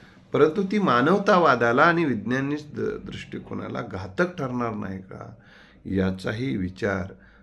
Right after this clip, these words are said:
अ, तुम्ही करू शकता. करावंच लागते, हे आपलं कर्तव्य आहे. वि-, विज्ञानिष्ठ दृष्टिकोन,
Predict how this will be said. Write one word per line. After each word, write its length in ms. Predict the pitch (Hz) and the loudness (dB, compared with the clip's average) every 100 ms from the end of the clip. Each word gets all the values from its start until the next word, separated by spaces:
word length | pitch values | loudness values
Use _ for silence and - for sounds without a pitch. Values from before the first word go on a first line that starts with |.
| _ | _
अ, 120 | 98 90 - | -14 -12 -10
तुम्ही 200 | 87 - | -8 -8
करू 280 | - - - | -8 -10 -10
शकता. 360 | - - - - _ _ - | -16 -20 -20 -20 _ _ -4
करावंच 480 | 92 95 120 - | 0 2 0 -2
लागते, 320 | 95 90 - 104 | -6 -8 -8 -10
हे 80 | |
आपलं 220 | 107 95 98 | -10 -12 -16
कर्तव्य 460 | - - - 95 | -18 -18 -16 -14
आहे. 100 | 95 | -12
वि-, 120 | 98 - - | -10 -12 -10
विज्ञानिष्ठ 720 | - 95 95 117 117 117 170 - | -8 -6 0 2 2 2 -2 -2
दृष्टिकोन, 480 | 95 87 - - | -4 -4 -12 -20